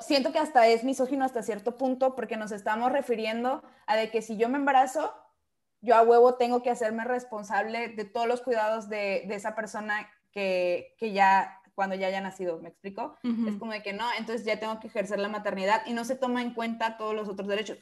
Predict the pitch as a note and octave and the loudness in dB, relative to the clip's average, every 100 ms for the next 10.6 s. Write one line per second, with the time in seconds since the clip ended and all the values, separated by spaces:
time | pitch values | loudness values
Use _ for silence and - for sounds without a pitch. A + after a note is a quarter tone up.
0 | - D4+ F4 F#4+ G4+ D#4 A3 G3+ A3 - | 4 6 6 4 4 6 6 6 4 -2
1 | _ _ _ _ _ - B3 F3+ - _ | _ _ _ _ _ -8 -4 -4 -6 _
2 | _ G#3 A#3 A3 B3+ B3 C#4+ C#4+ C#4 C4+ | _ 0 0 2 4 6 6 6 8 8
3 | B3 A3+ G3+ G#3+ G#3 G#3+ A3+ A3 G#3+ - | 8 6 6 4 6 6 6 4 4 2
4 | G#3 G3 G#3+ G3+ - _ _ G3+ G#3 G3+ | 4 2 0 -4 -4 _ _ -2 0 2
5 | F#3+ F#3+ G3 A3+ C#4+ D4 A#3 A#3 A#3+ A#3+ | 0 0 0 4 4 4 2 2 2 2
6 | C4 B3+ B3+ - - A3 A3 G#3+ A#3 A#3+ | 4 2 2 -2 2 4 4 4 2 4
7 | B3+ B3+ - - _ G#3+ A3 A3 A#3 A3 | 2 2 -4 -20 _ 0 0 -2 -2 -4
8 | G3 G3 A3 A#3 A#3+ B3 A#3+ A#3+ G#3+ F#3+ | -6 -4 6 10 10 10 6 4 2 -4
9 | G3+ G3+ C#4 C4+ F#3+ A3 B3 B3 B3+ B3 | -8 0 2 2 2 -4 -2 0 2 2
10 | G3+ F#3+ - F#3 E3 - | 2 0 0 -2 -2 -10